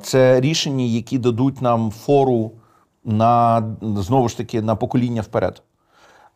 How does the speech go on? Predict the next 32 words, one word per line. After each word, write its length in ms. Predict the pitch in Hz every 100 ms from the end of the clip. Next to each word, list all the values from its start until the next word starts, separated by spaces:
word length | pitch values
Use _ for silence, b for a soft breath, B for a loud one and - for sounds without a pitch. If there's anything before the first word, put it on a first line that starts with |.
| -
Ем, 460 | 107 104 101 101 101 -
але 300 | 123 123 123
для 140 | 120
цього 240 | 120 139 120
потрібна 340 | - 113 101
безпека, 500 | 98 - 92 - 190 - _ _ _ _ -
е, 280 | 107 104 104
і 140 | 127
для 140 | 117 113
цього 240 | 151 135
потрібні 420 | 135 131 127 120 123
умови, 460 | 120 123 131 120
які 680 | 113 104 - 120 117 117 110 b b b b -
е, 340 | 110 101 98 98
скорше 400 | - 131 - 113
за 100 | 110
все, 180 | 104
ми 100 | 120
маємо 280 | 117 113 117
виконам-, 340 | 113 120 113 113
виконати 460 | 107 110 117 110
для 140 | 101 104
того, 160 | 110
щоб 140 | 98 98
вступити 360 | 110 113 107
в 40 | 104
Європейський 460 | 101 104 104 -
Союз, 260 | 104 143 175
тому 180 | 127 117
що 100 | 123
ми 140 | 120
інакше 560 | 123 117 127 131 -